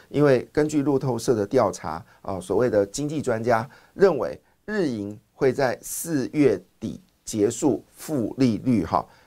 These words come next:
瑞银，呃，日银，日本银行，就日本的央行会在四月底结束负利率。好，那这个消息当然就值得观察，那也代表日元很可能有明显升值的一个状态。好，那当然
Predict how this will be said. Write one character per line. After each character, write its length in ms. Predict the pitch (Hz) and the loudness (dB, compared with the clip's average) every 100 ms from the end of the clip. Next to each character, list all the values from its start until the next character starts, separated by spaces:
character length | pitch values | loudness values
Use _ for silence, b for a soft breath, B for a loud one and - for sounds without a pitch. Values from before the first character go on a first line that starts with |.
| b _ | b _
瑞 280 | 175 151 | 2 4
银， 140 | 113 98 | 2 -4
呃， 80 | - | -4
日 180 | 202 196 | 2 2
银， 260 | 127 101 113 _ _ | 2 -4 -14 _ _
日 120 | - 165 | -6 -2
本 160 | 120 | -2
银 140 | 98 104 | -4 -12
行， 160 | 87 | -12
就 100 | 110 | -8
日 140 | 127 131 | -6 -4
本 100 | 92 | -4
的 60 | |
央 180 | 80 120 | -4 -4
行 280 | 123 82 - b b | -4 -6 -8 b b
会 120 | - | 0
在 140 | 143 123 | 2 0
四 280 | - 165 160 | -2 -4 2
月 140 | 131 | 2
底 220 | - 78 - _ | 0 -10 -14 _
结 260 | - 101 | -2 -2
束 320 | 113 - 143 - _ | -2 0 0 0 _
负 420 | - 175 147 98 - | -10 -2 0 -2 -2
利 280 | 127 117 - | -2 -2 -2
率。 260 | 127 107 - | -2 -2 -4
好， 200 | - - | -8 -2
那 120 | 135 | -2
这 100 | 127 | 2
个 80 | 143 | 2
消 220 | 127 127 | 2 2
息 240 | 131 104 92 B B | 0 -4 -10 B B
当 160 | - 131 | 0 0
然 100 | 117 | 0
就 80 | 123 | -4
值 160 | - | -4
得 80 | 98 | -4
观 240 | 196 113 | 0 -2
察， 140 | 113 90 | -2 -6
那 140 | 107 | -4
也 60 | 107 | -6
代 180 | 104 98 | -6 -6
表 180 | 85 | -6
日 160 | 80 156 | -6 -4
元 260 | 117 98 92 B B | -2 -4 -6 B B
很 160 | 117 | -6
可 120 | 127 107 | -4 -4
能 180 | 85 | -2
有 240 | 90 85 - | -2 -2 -4
明 200 | 107 120 | -2 -2
显 260 | 151 - 85 | -2 -2 -4
升 320 | - - 135 143 | -2 0 0 0
值 200 | - 98 | -8 -4
的 120 | 98 | -4
一 20 | |
个 140 | 107 | -4
状 260 | 101 139 113 | 2 2 2
态。 220 | 127 127 - B B B | 2 0 0 B B B
好， 200 | 127 - b b | 0 0 b b
那 160 | 196 | 0
当 160 | 196 208 | 2 2
然 240 | 190 131 | 2 0